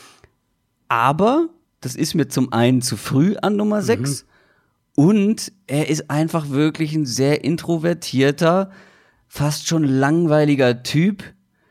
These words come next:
Speaker 1: Und ob der deine Franchise jetzt irgendwie die nächsten Jahre spannender macht, wenn er nicht,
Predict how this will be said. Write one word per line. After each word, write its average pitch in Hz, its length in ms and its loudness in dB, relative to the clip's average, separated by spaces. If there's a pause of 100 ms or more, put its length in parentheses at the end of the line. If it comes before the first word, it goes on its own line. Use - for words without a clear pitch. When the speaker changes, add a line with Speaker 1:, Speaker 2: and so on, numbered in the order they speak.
(300)
Speaker 1:
Und 147 360 0
ob 120 260 -6
der 147 220 0
deine 180 260 2
Franchise 156 540 -2
jetzt 147 340 -4
irgendwie 147 300 2
die 135 100 2
nächsten 131 340 -2
Jahre 131 240 -2
spannender 139 440 0
macht, 127 340 0
wenn 117 160 2
er 123 80 2
nicht, 123 300 -2